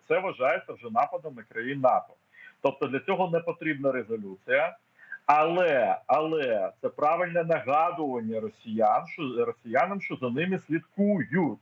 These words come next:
так? Дивіться, ще півроку тому росіян, е, офіційно Держдеп попередив, що, не дай Боже, на території України буде застосована навіть брудна ядерна зброя,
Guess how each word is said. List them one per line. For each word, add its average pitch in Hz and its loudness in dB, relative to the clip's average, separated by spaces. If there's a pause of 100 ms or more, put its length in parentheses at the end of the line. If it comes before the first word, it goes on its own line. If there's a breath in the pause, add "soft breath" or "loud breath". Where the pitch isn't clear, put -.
(260)
так? 160 4 (800 loud breath)
Дивіться, 147 0
ще 226 -2
півроку 202 -4
тому 123 -4
росіян, 143 0
е, - -4 (320)
офіційно 143 -2
Держдеп 127 0 (160)
попередив, 175 0 (800 loud breath)
що, 165 2
не 151 -2
дай 180 0
Боже, 139 -2
на 135 -14
території 160 0
України 127 -2
буде 160 0
застосована 151 0
навіть 160 0
брудна 160 0 (100)
ядерна 113 -2
зброя, 104 -2